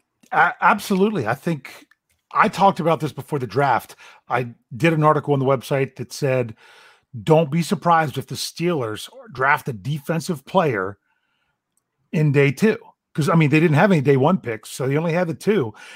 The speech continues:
that I said either their top pick or their next pick is going to be, most likely be a linebacker, a linebacker of some sort. I made the argument for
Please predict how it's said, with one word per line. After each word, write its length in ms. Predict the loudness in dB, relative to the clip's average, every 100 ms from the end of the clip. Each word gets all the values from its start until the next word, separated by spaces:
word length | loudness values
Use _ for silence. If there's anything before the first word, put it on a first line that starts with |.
| -14
that 100 | -2
I 80 | 0
said 240 | 0 -4 -4
either 240 | -2 0 0
their 140 | -2
top 340 | 2 2 2
pick 280 | 0 -4 -4
or 120 | -2
their 120 | 0 0
next 280 | -4 -8
pick 280 | -10 -10 -10 -12
is 120 | -8
going 300 | -2 -2 -2
to 140 | -4
be, 240 | -4 -4 -4
most 320 | 0 0 0 -4
likely 260 | -4 -4
be 180 | -4 -2
a 140 | 0
linebacker, 840 | 2 2 2 2 -2 -6 -10 -16 -20 _ _ -20 -20 -10 -2
a 40 |
linebacker 720 | 0 2 2 0 -2 -2 -4
of 120 | -4 -4
some 240 | -4 -4
sort. 380 | -4 -8 -10 -14 -20 -20 -20 -10
I 140 | -4 0
made 220 | 0 2
the 100 | 4
argument 540 | 4 2 0 0 -2
for 180 | -8 -10